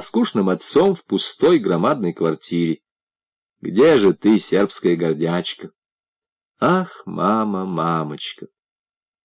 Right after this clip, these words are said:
не грешно ли было тебе покидать бедного учителя и так жестоко забыть русского мальчика?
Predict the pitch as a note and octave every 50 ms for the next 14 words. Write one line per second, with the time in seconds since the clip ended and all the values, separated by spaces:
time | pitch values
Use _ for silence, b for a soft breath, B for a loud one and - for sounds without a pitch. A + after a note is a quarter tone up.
0 | _ _ _ _ G2 A2+ B2 A#2 A#2+ C3+ C3 A#2+ - - A2 A2 B2 C#3 C#3 C#3+
1 | D3 C3+ B2 B2+ B2+ B2+ A#2+ - - G#2 G#2+ A2+ - - A#2 - A#2 G2+ F#2+ A2
2 | B2 - - - - - - F#2 A2 A#2+ A2+ A#2+ B2+ B2+ B2 B2+ B2+ B2+ - -
3 | C3+ B2+ - - G2 E2+ E2 E2 E2 - F#2 F2 E2+ E2+ G#2 G2+ - - - -
4 | B2 B2+ - - A2 F#2+ E2+ F2+ E2 D#2+ F#2 A2 - - F#2 G2 - - - -
5 | E2+ D#2 D#2 D#2 D#2+ E2 F2+ F2 - - - - - -